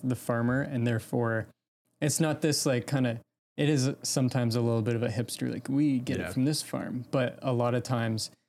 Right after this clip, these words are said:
Speaker 1: it's mainly, like, for me, it's like, "Oh, they're dealing with that farmer and giving him a better
Speaker 2: Mm.
Speaker 1: quality of life 'cause they're paying him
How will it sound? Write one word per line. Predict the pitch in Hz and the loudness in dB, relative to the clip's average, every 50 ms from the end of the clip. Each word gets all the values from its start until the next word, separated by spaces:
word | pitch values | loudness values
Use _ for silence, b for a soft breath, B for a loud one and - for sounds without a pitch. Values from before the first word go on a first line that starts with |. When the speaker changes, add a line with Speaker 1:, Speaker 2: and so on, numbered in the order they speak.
| _ _ _ - | _ _ _ -4
Speaker 1:
it's | 127 113 - | -4 -2 0
mainly, | 131 120 117 117 117 117 117 117 113 | 0 2 2 2 2 2 2 0 0
like, | 113 113 110 110 104 - - - - _ _ _ _ _ _ _ _ _ _ _ _ _ _ _ _ _ - - - - - | 0 0 0 -2 -2 -6 -12 -18 -20 _ _ _ _ _ _ _ _ _ _ _ _ _ _ _ _ _ -18 -18 -18 -18 -12
for | - - 147 | -2 0 2
me, | 135 127 135 143 139 135 123 117 110 110 - | 4 4 4 4 4 2 2 0 0 -2 -6
it's | 104 117 - | -6 -2 0
like, | 131 117 104 - | 0 0 2 2
"Oh, | 139 127 | 0 2
they're | 117 131 127 | 2 2 2
dealing | 120 113 135 127 123 123 123 120 | 0 2 2 2 2 4 4 4
with | 117 113 - | 2 2 0
that | - 127 131 127 | 0 -2 -2 -2
farmer | - 135 127 131 139 | -2 0 0 2 2
and | 131 120 113 | 2 2 2
giving | 123 110 120 117 | 2 2 2 2
him | 117 117 117 | 2 2 2
a | 113 | 0
better | 107 104 - - 120 117 120 117 113 - 104 101 | -2 -2 -2 -2 0 0 0 0 0 -2 -4 -6
Speaker 2:
Mm. | |
Speaker 1:
quality | - - 127 120 117 123 123 117 | -4 -2 0 0 0 0 0 -2
of | 107 101 | -2 -2
life | - 117 113 110 107 - - | -2 -2 -2 -2 -4 -6 -8
'cause | - - 117 | -8 -6 -4
they're | 131 127 | -4 -4
paying | 123 - - 127 127 123 - 120 | -4 -4 -4 -4 -4 -2 -4 -4
him | 113 - 113 120 123 131 | -4 -2 -2 -2 -4 -4